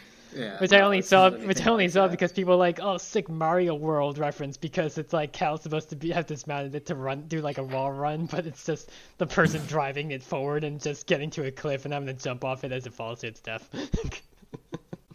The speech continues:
Speaker 2: 'Cause it's like, "No, you made this into a Mario reference. This actually wasn't what this is."
Speaker 1: Well, that just seems cruel. <laughs>
Speaker 2: Yeah. I mean, lots of video games have a lot of chance,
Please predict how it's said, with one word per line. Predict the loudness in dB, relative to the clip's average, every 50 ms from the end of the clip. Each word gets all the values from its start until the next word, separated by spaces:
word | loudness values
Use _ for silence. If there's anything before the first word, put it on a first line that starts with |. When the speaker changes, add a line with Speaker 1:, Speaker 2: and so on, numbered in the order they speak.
| -20 _ _ _ _ _ _ _ _ _ _ _ _ _ _
Speaker 2:
'Cause | -10 -8 -8
it's | -8 -8
like, | -10 -10
"No, | -8 -8 -6 -4 -4
you | -4 -4 -6 -6
made | -4 -4 -4 -4
this | -4 -2 -2
into | -2 -2 -2 -4 -4
a |
Mario | -4 -4 -4 -6 -4 -4
reference. | -6 -6 -8 -8 -10 -10
This | -8 -6 -4
actually | -4 -4 -6 -8 -10 -10 -10
wasn't | -10 -10 -12 -12 -12 -12 -12 -12
what | -14 -12
this | -12 -12 -12 -10
is." | -10 -10 -10 -12 -14 _ -20 -20 -20 _ -20 -20 _ _ _ _ _ _ _ _ _ _ _ _ _ -14 -14 -14 _ _ _ _ _ _ _
Speaker 1:
Well, | -20 -18 -14
that | -14 -14 -14 -12
just | -12 -14 -12 -12
seems | -12 -14 -14 -14 -16 -20
cruel. | -20 -16 -12 -10 -10 -10 -10 -12 -16 -20 -20 -12 -6
<laughs> | -6 -6 -6 -6 -10 -14 -14 -14 -12
Speaker 2:
Yeah. | -8 -4 -4 -4 -4 -4 -4 -6 -8 -10 _ _ _ _ _ _ _ -14
I | -12
mean, | -10 -10 -10 -10 -12 -10
lots | -10 -10 -10 -10 -8
of | -6
video | -6 -6 -4
games | -4 -6 -6 -6 -6
have | -6 -6 -6
a |
lot | -4 -4 -4 -4
of | -4 -8 _
chance, | -8 -8 -8 -8 -10